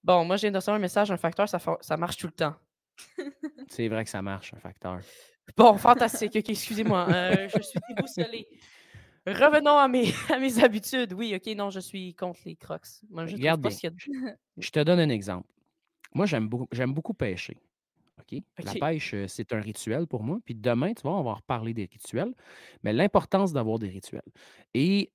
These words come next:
Speaker 2: euh, avant mes spectacles, tu sais, faire de la musique, là, c'est beaucoup d'attente. On est tout le temps en train d'attendre.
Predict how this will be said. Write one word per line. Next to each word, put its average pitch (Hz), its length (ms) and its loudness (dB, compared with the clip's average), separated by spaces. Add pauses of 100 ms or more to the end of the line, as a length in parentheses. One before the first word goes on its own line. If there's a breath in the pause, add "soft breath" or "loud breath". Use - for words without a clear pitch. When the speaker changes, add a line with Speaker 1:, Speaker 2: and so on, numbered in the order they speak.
(120)
Speaker 2:
euh, 120 220 2
avant 123 280 2
mes 160 120 4
spectacles, - 640 -4 (140)
tu - 60 -18 (180)
sais, - 40 -12 (240)
faire 214 180 4
de 226 60 4
la 185 60 6
musique, 135 360 -2
là, 160 140 0
c'est 123 200 -4
beaucoup 147 340 -4
d'attente. - 720 -8 (200)
On 123 160 -2
est 139 140 -2
tout 196 80 -2
le 170 80 -2
temps 160 160 -2
en 135 40 -4
train 104 200 -12
d'attendre. - 380 -16